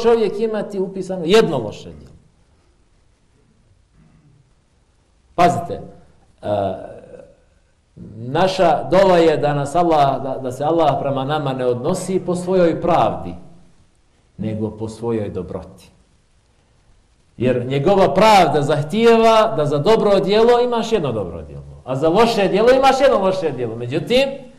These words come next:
Allah ne postupa prema nama shodno pravdi svojoj, nego shodno čemu? Svojoj dobroti.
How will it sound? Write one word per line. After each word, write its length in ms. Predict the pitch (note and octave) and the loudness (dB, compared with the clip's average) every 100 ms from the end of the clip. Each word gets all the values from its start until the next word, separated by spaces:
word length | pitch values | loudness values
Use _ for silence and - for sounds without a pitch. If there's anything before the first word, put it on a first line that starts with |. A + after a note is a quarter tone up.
| - - | -20 -8
Allah 500 | - G#3+ G#3 G3+ F#3+ | 2 4 6 4 4
ne 140 | F#3+ F#3 | 2 0
postupa 600 | F3+ F3+ C4 C#4+ C4+ A#3+ | -2 2 2 4 4 4
prema 240 | B3 A#3 A#3 | 4 2 4
nama 280 | C4+ C4 | 4 2
shodno 560 | A3+ A#3+ B3+ - A3 A3 | 0 4 4 4 0 0
pravdi 500 | - A3+ E3+ C3 B2+ | 4 6 6 2 -6
svojoj, 460 | - A#2 G2 F2 D#2+ - _ D3+ | -4 -4 -4 -6 -10 -20 _ -2
nego 260 | F#3 F#3+ | 0 2
shodno 420 | F#3 F3+ A#3+ A#3 | 0 2 2 2
čemu? 640 | - G3+ A#3 D4 C#4+ - - - | 0 2 2 4 0 -4 -14 -20
Svojoj 360 | - C3 A#2 | -8 -4 -2
dobroti. 500 | G#2+ G#2+ F3 F3+ - | -4 -2 -2 -2 -8